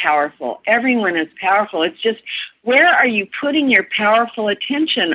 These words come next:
Are you putting your attention on what you choose to create in your life? In other words, your passions, the things that have greatest meaning to you? Or are you putting your powerful attention on, "Oh my God, this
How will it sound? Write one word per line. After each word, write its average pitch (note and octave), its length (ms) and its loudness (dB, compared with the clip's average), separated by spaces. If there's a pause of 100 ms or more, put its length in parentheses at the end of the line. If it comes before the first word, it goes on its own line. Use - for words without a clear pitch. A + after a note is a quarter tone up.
Are G#3 100 4
you G3+ 180 0 (100)
putting B3 240 0
your G3+ 140 6
attention G#3 720 0
on E3+ 360 2 (400)
what G#3+ 160 2
you G3+ 120 2
choose A#3 300 0
to G#3+ 80 -2
create F#3 420 4
in A3+ 100 -2
your G#3+ 140 2
life? G#3 380 4 (240)
In G#3 100 2
other G3+ 200 4
words, F#3+ 280 2
your D#3+ 180 2 (140)
passions, A#3+ 600 2 (100)
the F3+ 180 -4
things F#3+ 300 0
that F3 120 4
have E3 140 2
greatest F3+ 380 2
meaning E3 360 0
to D#3+ 60 -4
you? F3+ 380 2 (480)
Or C4+ 260 4
are B3 200 2
you G#3+ 260 -2
putting D#4 240 0
your A#3+ 180 2
powerful A#3+ 440 2
attention G#3+ 500 0
on, E3 300 4 (280)
"Oh F#3+ 100 0
my F3+ 180 4
God, C#3 300 2 (1080)
this G#3 120 -2